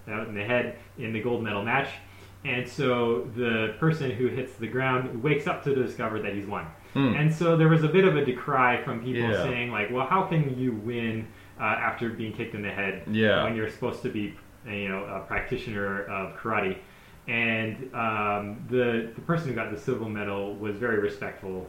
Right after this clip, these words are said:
Speaker 1: um, and didn't decry this too much. It was more an internal question.
Speaker 2: Mm-hmm.
Speaker 1: And, and you see this in sports that are continually evolving. So another sport I do is, uh, jujitsu. And this suffers from the same question,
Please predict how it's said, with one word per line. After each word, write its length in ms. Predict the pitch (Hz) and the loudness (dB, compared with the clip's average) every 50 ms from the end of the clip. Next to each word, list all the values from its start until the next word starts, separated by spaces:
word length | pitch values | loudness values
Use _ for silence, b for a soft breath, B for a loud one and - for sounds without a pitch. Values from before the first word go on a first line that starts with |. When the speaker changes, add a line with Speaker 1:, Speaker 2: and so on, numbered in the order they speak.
| - - | -12 -8
Speaker 1:
um, 400 | - 101 98 95 92 92 92 98 | -4 -2 -2 -2 -2 -2 -4 -6
and 160 | 104 98 95 92 | -6 -8 -6 -6
didn't 300 | 104 101 101 - - - | -6 -8 -8 -10 -12 -12
decry 320 | 107 - - - 104 98 | -12 -10 -6 -6 -6 -4
this 160 | 95 92 - | -4 -6 -8
too 80 | - 113 | -8 -8
much. 240 | 104 98 101 - - | -8 -8 -8 -8 -6
It 80 | 143 139 | -6 -4
was 140 | 147 131 120 | -4 -4 -4
more 260 | 131 135 135 131 120 | -4 -4 -2 -2 -2
an 100 | 113 113 | -4 -4
internal 680 | - - 127 123 - - - 131 123 113 101 95 95 92 - - - - | -6 -6 -6 -6 -8 -6 -6 -4 -4 -2 -4 -4 -6 -10 -12 -18 -20 -12
question. 420 | - 120 95 - - 107 98 95 - - - | -8 -8 -8 -6 -6 -8 -8 -8 -10 -10 -4
Speaker 2:
Mm-hmm. 340 | - 117 120 135 127 104 87 | -2 0 2 2 2 0 0
Speaker 1:
And, 480 | - 123 120 120 117 117 113 113 110 - - B B B B B B B - | -2 -2 -2 -2 0 0 0 -2 -4 -6 -10 B B B B B B B -8
and 140 | 143 127 131 | -4 -2 -2
you 80 | 131 131 | -2 -2
see 240 | - - - 202 208 | -4 -2 -2 0 4
this 220 | 196 185 156 - | 4 4 4 4
in 100 | 156 135 | 0 -2
sports 500 | 123 - - - - 139 135 131 - - | -4 -6 -12 -4 0 0 0 0 -2 -6
that 200 | - 127 117 110 | -6 -6 -4 -2
are 300 | 110 107 104 104 101 - - | 0 0 0 0 -2 -4 -12
continually 440 | - - - 123 120 117 113 107 107 | -16 -10 -8 -6 -6 -4 -4 -4 -4
evolving. 340 | 101 98 101 104 101 98 82 | -4 -4 -4 -4 -6 -8 -8
So 100 | - 127 | -6 -6
another 240 | 113 117 120 113 110 | -6 -4 -4 -6 -6
sport 280 | 110 - - 110 104 101 | -8 -6 -6 -4 -4 -4
I 100 | 98 95 | -4 -6
do 280 | 92 101 98 98 95 | -6 -6 -6 -4 -4
is, 240 | 95 92 90 78 101 | -4 -4 -6 -6 -10
uh, 140 | 95 90 85 80 | -10 -10 -10 -12
jujitsu. 560 | - 101 92 98 113 113 - - 110 98 95 92 B B B B B B B B B B - | -12 -12 -10 -10 -10 -10 -10 -10 -10 -10 -10 -12 B B B B B B B B B B -10
And 360 | 120 117 113 110 110 117 117 - 147 117 | -6 -4 -4 -4 -4 -6 -6 -8 -4 0
this 380 | 156 165 160 - - - - - | 0 0 0 -2 -6 -14 -18 -18
suffers 540 | - - - - 131 - - 123 113 110 - | -18 -6 -2 -2 -2 0 0 0 -2 -2 -4
from 240 | - 127 110 104 104 | -6 -6 -4 -4 -4
the 80 | 104 | -6
same 560 | - - 131 123 120 113 113 110 107 101 104 - | -8 -6 -6 -4 -2 -2 -2 -2 -4 -6 -8 -12
question, 540 | - - 135 131 - - - 104 95 98 95 | -6 -4 -4 -4 -4 -4 -8 -8 -8 -8 -10